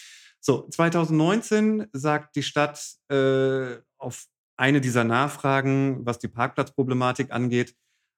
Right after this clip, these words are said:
„Eine Auswertung der Parkdaten Heiligengeisthöfe, Pferdemarkt und C C O sagt aus, dass das Schließen der Tiefgarage C C O nicht dazu geführt hat, dass die anderen Parkhäuser deutlich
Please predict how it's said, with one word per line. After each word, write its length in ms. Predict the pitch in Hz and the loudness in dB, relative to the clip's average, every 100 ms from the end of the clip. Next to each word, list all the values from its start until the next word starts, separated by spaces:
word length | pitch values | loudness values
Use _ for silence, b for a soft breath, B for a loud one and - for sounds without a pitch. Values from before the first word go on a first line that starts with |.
| _ 131 | _ 0
„Eine 340 | 131 127 - | 2 0 0
Auswertung 680 | 165 302 311 123 117 123 117 | 2 2 -2 0 0 0 -2
der 140 | 117 | -4
Parkdaten 1080 | - - 151 208 - - 113 107 107 135 127 | -4 -2 0 0 -8 -10 -2 0 0 -4 -2
Heiligengeisthöfe, 920 | 143 147 143 147 233 - 220 214 196 | 0 2 2 0 -2 -4 -4 -2 -6
Pferdemarkt 680 | - 147 160 165 165 170 - | -2 -2 0 2 2 0 -2
und 240 | 139 135 - | -4 -4 -14
C 220 | - 139 | -2 -2
C 160 | 135 135 | -2 -2
O 300 | 151 180 - | 0 -2 -4
sagt 320 | - 123 - - | -4 -4 -4 -2
aus, 420 | 143 117 165 - - | 0 2 0 -8 -6
dass 200 | 123 - | -6 -4
das 160 | 127 | -6
Schließen 460 | - - 214 277 214 | -6 -2 -2 0 -2
der 140 | 165 | -2
Tiefgarage 840 | 165 185 - 151 117 113 113 135 135 | -4 -8 -4 -4 -2 -2 0 -2 -2
C 200 | 143 143 | -4 -4
C 180 | 143 135 | -6 -2
O 320 | 160 143 190 | 2 2 0
nicht 580 | 139 160 214 262 - - _ - | 2 4 4 2 -2 -16 _ -4
dazu 440 | 117 113 123 113 | -2 -2 -4 -4
geführt 420 | 110 101 117 110 135 | -4 -2 2 0 2
hat, 240 | 147 - b b b 139 | -2 -4 b b b 0
dass 280 | 143 143 | 0 0
die 240 | 165 156 - | -4 -4 0
anderen 480 | 220 285 143 110 107 | 2 4 4 2 0
Parkhäuser 840 | 107 104 - 113 113 117 175 185 | 0 0 0 0 0 0 -4 -4
deutlich 640 | 120 113 113 147 165 165 | 0 2 2 0 -6 -6